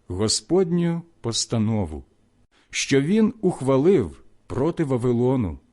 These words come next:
і задуми, що він намислив на халдейську землю.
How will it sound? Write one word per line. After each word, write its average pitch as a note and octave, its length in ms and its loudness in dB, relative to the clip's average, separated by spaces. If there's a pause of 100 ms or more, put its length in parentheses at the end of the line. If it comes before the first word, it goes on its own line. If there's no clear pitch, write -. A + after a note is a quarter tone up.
(400)
і F3 120 2
задуми, C#3 840 0 (300)
що - 300 -2
він C#3+ 300 4
намислив B2+ 800 2 (180)
на B2 200 2
халдейську B2+ 1000 -2 (180)
землю. E2+ 560 -4